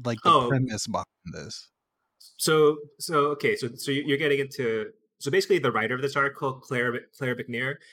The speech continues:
Speaker 2: she wrote a really long book about Jeopardy last year, and it was well received. So she's a huge Jeopardy fan,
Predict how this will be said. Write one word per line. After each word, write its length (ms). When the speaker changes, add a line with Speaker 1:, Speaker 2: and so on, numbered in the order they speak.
Speaker 2:
she 640
wrote 220
a 60
really 260
long 240
book 140
about 180
Jeopardy 380
last 300
year, 160
and 120
it 40
was 140
well 160
received. 380
So 80
she's 180
a 60
huge 280
Jeopardy 300
fan, 340